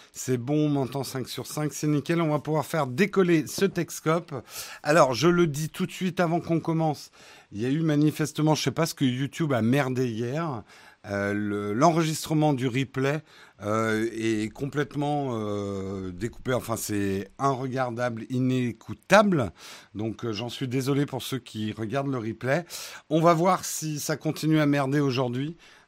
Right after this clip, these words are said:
Euh, le truc, c'est que je peux pas faire grand-chose à part avertir YouTube. C'est pas nous qui gérons, en fait, l'enregistrement du replay. Euh, si on voit que le problème devient sérieux, ben, faut qu'on, faudra qu'on trouve une autre méthode,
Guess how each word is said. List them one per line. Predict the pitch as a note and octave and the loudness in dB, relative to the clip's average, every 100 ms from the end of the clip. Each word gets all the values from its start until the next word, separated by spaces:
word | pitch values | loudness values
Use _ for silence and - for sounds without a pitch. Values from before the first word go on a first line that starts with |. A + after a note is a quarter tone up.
| - | -8
Euh, | A2 G#2+ G#2+ A2 G#2+ | -4 -2 -2 -2 -2
le | A2 B2+ | -2 -2
truc, | F#3 G3 | -2 0
c'est | - | -2
que | B2+ | -2
je | - | -4
peux | B2 A#2+ | -4 -6
pas | - D#3+ | 2 2
faire | D#3 - F3 D3 | 2 0 2 2
grand-chose | C3 D3 - D#3+ D3+ | 0 0 0 0 0
à | C3 | 0
part | C#3 C#3 C3 | 0 -2 -2
avertir | A2+ A#2+ - C#3+ A#2+ | -4 -6 -6 -4 -2
YouTube. | A#2+ A2+ D3 E3+ G2 - - - | -4 -2 -2 0 -4 -8 -20 -20
C'est | - E2 | -14 -2
pas | A#2+ | 2
nous | B2 C#3+ | 4 2
qui | - A#2 A2+ | 0 -2 0
gérons, | A2 C3+ C3 D#3 B2 | 4 4 4 2 0
en | |
fait, | G#2 C3+ - A#2+ | -2 -6 -8 -10
l'enregistrement | G#2+ A2 A2+ G2+ - - A#2 B2+ | -6 -6 -4 -6 -8 -4 -2 0
du | G#2+ | -2
replay. | G2 G2+ A#2 B2+ D#3 - - - - | -4 -6 -4 -4 -6 -14 -20 -20 -14
Euh, | G2 G2 | -6 -6
si | F#2+ - B2 | -6 -6 -4
on | B2 | -2
voit | A#2+ C3 | -2 -6
que | B2+ | -2
le | A2+ | -4
problème | - A#2+ A#2+ C3 B2 | -4 -4 -2 0 2
devient | G#2+ G2+ A2+ | 0 -2 -4
sérieux, | - A#2 A2 A#2 C3+ B2+ | -4 -4 -2 0 -2 -2
ben, | F#2+ F2+ F#2 F#2+ F#2+ F#2+ F#2+ | -6 -8 -8 -8 -8 -10 -12
faut | - F#2+ | -12 -12
qu'on, | A#2 G2+ | -8 -8
faudra | - G2 G2 | -8 -8 -8
qu'on | G2 G2 | -6 -8
trouve | F2 A#2+ | -6 -2
une | A2 G#2+ | 0 0
autre | G#2 | -2
méthode, | A2 G#2 B2 E3+ E3 | -4 -4 -4 -4 -8